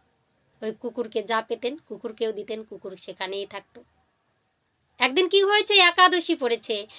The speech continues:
একাদশীর দিন ওই শিবানন্দ কি করেছে? বলছে, "কুকুর তো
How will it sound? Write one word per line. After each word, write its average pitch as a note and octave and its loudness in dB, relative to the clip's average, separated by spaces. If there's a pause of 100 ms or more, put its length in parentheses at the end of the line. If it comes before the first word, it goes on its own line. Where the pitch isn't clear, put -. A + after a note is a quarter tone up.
(180)
একাদশীর C#4 0
দিন F4+ 4 (640)
ওই C4 6 (1800)
শিবানন্দ D#4+ 4
কি D#4+ 0
করেছে? E4 4
বলছে, D#4+ 0
"কুকুর D4 -2
তো G4 -4